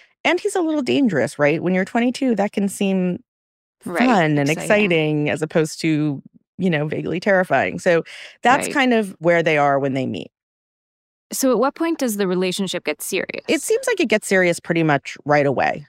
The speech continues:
Speaker 1: Like, the way she
Speaker 2: Okay.
Speaker 1: describes it, he is just a full court press from that point forward. He's calling her. He wants to see her all the time. There's just this kind of, like,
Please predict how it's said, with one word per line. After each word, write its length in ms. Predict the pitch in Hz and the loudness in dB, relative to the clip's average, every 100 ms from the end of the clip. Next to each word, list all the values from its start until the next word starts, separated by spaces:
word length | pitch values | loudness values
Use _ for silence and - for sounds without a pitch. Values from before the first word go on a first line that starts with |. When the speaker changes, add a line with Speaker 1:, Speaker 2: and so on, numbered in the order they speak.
| - | -2
Speaker 1:
Like, 180 | 170 - | 0 2
the 80 | 220 | 0
way 120 | 285 | 0
she 120 | 285 | 0
Speaker 2:
Okay. 100 | 233 | -2
Speaker 1:
describes 500 | - - 175 160 156 | -2 2 4 2 2
it, 300 | 156 147 - | 2 2 -2
he 280 | - 165 160 | -6 -4 -2
is 160 | 147 - | -4 -4
just 180 | 147 | -6
a 80 | - | -6
full 400 | - - 185 175 | -8 -4 2 2
court 300 | - 160 - | 2 0 0
press 400 | - 123 - - | 0 -2 -2 -6
from 180 | - 143 | -2 2
that 180 | 135 - | 2 0
point 220 | 120 127 | -4 -4
forward. 320 | 117 85 73 | -4 -2 -4
He's 160 | - - | -8 -6
calling 340 | 220 190 175 | 0 2 2
her. 180 | 180 156 | 2 0
He 100 | 147 | 0
wants 180 | 127 120 | -4 -6
to 60 | 151 | -8
see 180 | - 170 | -4 0
her 140 | 160 | 2
all 120 | 147 | 2
the 80 | 143 | 0
time. 380 | - 143 135 139 | -2 -2 0 -2
There's 180 | 151 156 | -4 -6
just 160 | 156 | -10
this 160 | 165 - | -10 -6
kind 180 | 165 151 | -2 -2
of, 140 | 139 | 0
like, 340 | 139 139 - | 0 0 -4